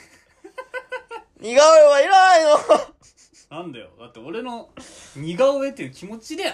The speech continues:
Speaker 2: 表したよ、俺は。やっぱ。
Speaker 1: いらねえんだよ、そんな気持ちはよ。
Speaker 2: いいじゃん、お前塗り絵をもらって嬉しいんだから似顔絵嬉しいじゃない。
Speaker 1: 違うわ。子供の塗り絵と大ちゃんの似顔絵は違うんだよね。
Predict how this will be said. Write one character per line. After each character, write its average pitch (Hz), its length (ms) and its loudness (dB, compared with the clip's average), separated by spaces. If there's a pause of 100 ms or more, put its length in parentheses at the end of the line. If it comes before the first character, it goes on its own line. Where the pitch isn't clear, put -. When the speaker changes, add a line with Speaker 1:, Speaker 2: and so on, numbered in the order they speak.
Speaker 2:
表 180 300 -6
し - 80 -18
た 120 60 -18
よ、 107 60 -18
俺 110 100 -20
は。 113 120 -20 (500)
や 131 80 -20
っ - 100 -20
ぱ。 - 120 -20 (160)
Speaker 1:
い - 0 -
ら 175 100 -18
ね 240 80 -12
え 196 40 -10
ん 127 120 -12
だ 98 60 -10
よ、 98 80 -8
そ 95 100 -20
ん 92 100 -18
な 95 80 -16
気 104 140 -18
持 101 80 -18
ち 95 140 -14
は 101 60 -2
よ。 101 260 -4 (1300)
Speaker 2:
い 240 80 -20
い 214 40 -20
じ 165 60 -18
ゃ 123 40 -16
ん、 - 60 -20
お 120 40 -20
前 127 80 -20
塗 160 100 -12
り 269 100 -10
絵 339 160 -8
を 330 60 -8
も 277 120 -10
ら 277 80 -12
っ 269 60 -18
て 175 80 -16
嬉 339 220 -12
し - 40 -20
い 349 60 -12
ん 247 40 -10
だ 151 60 -18
か 110 80 -20
ら 110 60 -20
似 123 140 -20
顔 269 180 -20
絵 143 40 -18
嬉 254 180 -20
し - 120 -20
い 165 40 -20
じ 107 60 -20
ゃ 87 40 -20
な 87 60 -20
い。 - 40 -20
Speaker 1:
違 - 1040 -20
う - 220 -20
わ。 - 120 -20
子 - 200 -20
供 190 260 -20
の 185 140 -20
塗 180 140 -16
り 165 80 -12
絵 160 60 -14
と 160 120 -20
大 147 240 -18
ち - 120 -20
ゃ 85 40 -16
ん 80 60 -20
の 80 60 -20
似 80 120 -20
顔 78 100 -18
絵 - 40 -20
は - 100 -20
違 - 480 -20
う - 20 -20
ん 185 100 -20
だ - 80 -16
よ - 60 -18
ね。 - 200 -20